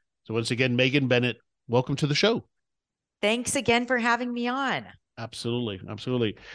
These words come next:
Speaker 1: So, uh, very interesting, as I was looking at your background, you haven't had that many jobs. You, you, uh, shortly after college started with Light Years Ahead. Is that correct?
Speaker 2: Yes. So this is my second job out of college.
Speaker 1: Wow.
Speaker 2: And yeah,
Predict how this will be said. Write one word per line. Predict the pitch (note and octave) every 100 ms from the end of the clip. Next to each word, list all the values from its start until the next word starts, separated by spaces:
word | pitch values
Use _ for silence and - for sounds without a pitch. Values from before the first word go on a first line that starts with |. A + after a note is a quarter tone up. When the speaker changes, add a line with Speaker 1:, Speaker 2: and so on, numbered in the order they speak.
| -
Speaker 1:
So, | - F#3 E3+
uh, | D#3 E3
very | D3+ G3+ A3
interesting, | G3+ G#3 F#3+ D#3+
as | C#3+ C3
I |
was | C3 C3
looking | C#3+ D3+
at | C#3 B2
your | C3+ B2+
background, | A2+ F3 - A#2+ C3 C#3+
you | B2+ D3+
haven't | D3+ E3
had | E3 G3+
that | A3+ D#3
many | D3
jobs. | B2 B2+ A#2 G#2+ A2+
You, | C3 C#3 A#2 - -
you, | B2 C3 C#3 C3 B2+
uh, | B2 A2+
shortly | - D#3 D3+ D3
after | C#3+ C#3 C#3+
college | A#2+ C3+ D3 F3+ -
started | - C3+ C#3 C#3+
with | C3 B2+ A#2+
Light | B2+ C3
Years | C3 A#2+
Ahead. | A2 A#2 D#3
Is | F3+
that | B2+ B2
correct? | C#3 C3+ F#3 - _ _ _ C#3
Speaker 2:
Yes. | D#3 F3 C#3 - -
So | - F#3 D#3+
this | D3 G3+
is | A3
my | F#3 E3 D3 C3
second | - - F3+ - F3+ B2+
job | - C#3 C3 A#2
out | C3
of | B2+
college. | - A#2+ G#2 F2+ B1+ - C#3
Speaker 1:
Wow. | G2 F#2+
Speaker 2:
And | D3 C#3 C3+ B2+ B2 A#2+ A2+ - - - _
yeah, | D#3+ F3 B2